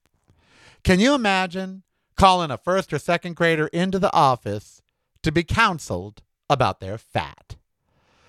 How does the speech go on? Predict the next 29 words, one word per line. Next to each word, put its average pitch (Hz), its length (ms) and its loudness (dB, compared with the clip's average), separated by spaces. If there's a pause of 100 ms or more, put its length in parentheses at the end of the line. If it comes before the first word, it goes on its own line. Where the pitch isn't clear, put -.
(120)
Now, 196 220 6
is 196 180 4
there 185 320 6
anything, 180 640 2 (320)
anything 302 720 0
that 156 300 4
anyone 320 440 2
at 262 100 -4
my 247 200 2
school, 170 460 4
a 135 40 -6
counselor, 262 760 0
a 156 80 0
teacher 226 400 -6
could 202 160 -2
have 180 100 -2
told 208 300 0
me 208 240 0
that 170 140 2
would 139 100 2
have 139 80 -4
made 160 180 0
me 165 60 -4
not 165 220 2
wanna 160 160 0
be, 160 120 -4
not 156 220 2
be 151 100 0
fat? 160 320 2